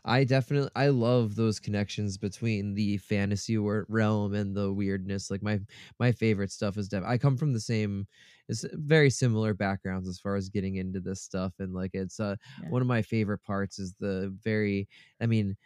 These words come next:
Speaker 1: I grew up with, like, uh, dragons and stuff, being way more into that than, like, traditional monsters and things, but it's all,
Speaker 2: Oh, yeah.
Speaker 1: it's all scratching the same itch a-, as you get older. I
Speaker 2: Yeah.
Speaker 1: was, I never went down, like, getting into scary movies and stuff too much. I was much more, like,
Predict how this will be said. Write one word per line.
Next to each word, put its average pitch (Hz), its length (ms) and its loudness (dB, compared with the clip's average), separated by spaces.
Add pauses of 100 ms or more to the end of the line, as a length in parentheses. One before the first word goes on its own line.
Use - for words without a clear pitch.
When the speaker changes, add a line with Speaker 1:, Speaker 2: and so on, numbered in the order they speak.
(180)
Speaker 1:
I 123 120 2
grew 113 240 4
up 98 160 2
with, 104 280 0
like, 95 340 -2
uh, 98 280 0
dragons 98 600 -2
and 95 100 -4
stuff, 92 320 -2
being 98 560 -4
way 135 240 6
more 117 240 4
into 104 160 2
that 101 300 0
than, 101 160 -2
like, 95 160 -2
traditional 95 480 -6
monsters 92 560 -4
and 92 140 -6
things, 98 360 -8
but 104 180 -2
it's 110 160 -2
all, 117 260 4
Speaker 2:
Oh, 190 80 2
yeah. 165 180 -2
Speaker 1:
it's - 120 -4
all 143 280 4
scratching 113 600 0
the 104 80 0
same 104 360 0
itch 98 300 -4
a-, 101 280 -2
as 98 220 -2
you 101 60 -4
get 90 160 -4
older. 95 260 -2
I 107 80 2
Speaker 2:
Yeah. - 20 6
Speaker 1:
was, 135 280 4
I 123 120 0
never 139 280 6
went 127 200 4
down, 107 320 0
like, 104 240 -2
getting 101 240 -2
into 95 220 -4
scary 98 380 -2
movies 95 380 -2
and 92 100 -6
stuff - 320 -4
too 104 200 -6
much. 92 260 -8
I 92 80 -6
was 98 240 -4
much 101 240 -6
more, 101 200 -6
like, 98 140 -4